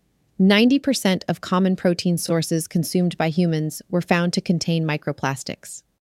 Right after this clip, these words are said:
Exposure to plastics is believed to increase the risk of various health issues, although the health implications are still under investigation.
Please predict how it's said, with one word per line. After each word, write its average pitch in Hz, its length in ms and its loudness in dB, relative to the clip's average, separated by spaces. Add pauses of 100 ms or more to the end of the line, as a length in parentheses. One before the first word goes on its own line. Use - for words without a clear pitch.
(200)
Exposure 247 460 2
to 226 80 0
plastics 151 560 -2
is 170 160 -4
believed 180 380 0
to - 120 -2
increase 170 380 -2
the 180 120 -2
risk 156 300 -2
of 151 80 -4
various 139 320 -2
health 175 240 -2
issues, - 540 -6 (440)
although 214 280 4
the 214 100 2
health 233 300 0
implications 165 720 -2
are 175 100 -2
still 170 400 0
under 151 240 -2
investigation. 139 840 -4